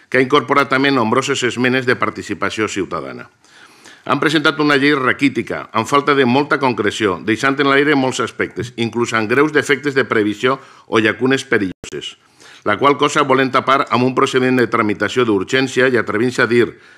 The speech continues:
de manera demagògica, sense cap argument, ara mateix ho hem sentit així, eh, que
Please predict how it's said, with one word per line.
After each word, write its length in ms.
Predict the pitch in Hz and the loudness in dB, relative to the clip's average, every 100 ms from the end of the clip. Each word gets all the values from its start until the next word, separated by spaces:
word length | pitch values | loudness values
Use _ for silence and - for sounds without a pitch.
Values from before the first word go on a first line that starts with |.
| - | -4
de 140 | 107 | -2
manera 260 | 101 107 143 | 0 2 4
demagògica, 600 | 139 117 107 123 123 104 | 4 2 2 0 0 -4
sense 320 | 98 98 98 | -6 -6 -4
cap 160 | 110 120 | -2 0
argument, 480 | 127 101 101 123 120 | 0 0 -2 -2 -2
ara 180 | 90 98 | 0 0
mateix 380 | 98 104 101 | 0 -2 -4
ho 80 | 101 | -4
hem 100 | 98 | -4
sentit 380 | 92 95 82 87 | -4 -6 -6 -6
així, 300 | 90 127 135 - - - - - | -4 -2 -4 -6 -20 -20 -20 -2
eh, 420 | 107 107 - - _ - _ _ | 2 4 2 -8 _ -20 _ _
que 200 | 139 127 | 0 0